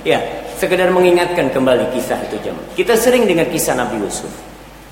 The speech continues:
Orang itu mimpi, yang satu memeras anggur, yang satu bawa roti di kepalanya dimakan oleh burung. Yang bawa roti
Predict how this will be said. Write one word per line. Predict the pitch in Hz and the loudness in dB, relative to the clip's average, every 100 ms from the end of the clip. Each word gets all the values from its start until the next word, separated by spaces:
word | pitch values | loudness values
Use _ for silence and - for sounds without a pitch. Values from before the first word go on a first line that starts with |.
| - - - - - - - - - - - - - - | -20 -20 -20 -20 -20 -20 -20 -20 -20 -20 -20 -20 -20 -6
Orang | - 156 175 | 0 2 2
itu | 180 | 0
mimpi, | 165 135 110 131 131 - - - - - - | 0 0 -2 -6 -8 -12 -16 -18 -18 -20 -10
yang | 135 139 135 | -2 -2 0
satu | 151 143 160 | -2 -2 -2
memeras | 143 127 123 127 131 - | 0 0 0 0 -2 -4
anggur, | 127 107 107 120 - - - - | -4 -4 -4 -6 -8 -14 -18 -6
yang | 135 131 | -4 -2
satu | 143 131 - 180 202 - - - - - | -2 -2 0 -2 -4 -10 -14 -16 -18 -6
bawa | - 131 143 123 | 0 2 2 0
roti | 143 143 147 | -2 -2 -4
di | 127 | -6
kepalanya | 131 120 123 151 | -4 -4 -2 -4
dimakan | 139 120 - 147 | -4 -6 -4 -6
oleh | - 123 - | -6 -8 -10
burung. | 101 82 - - - - - - - - - - - - | -12 -14 -16 -20 -20 -20 -20 -20 -20 -20 -20 -20 -20 -4
Yang | 135 143 139 | -2 0 0
bawa | 151 151 | 0 0
roti | 151 147 151 | -2 -2 -6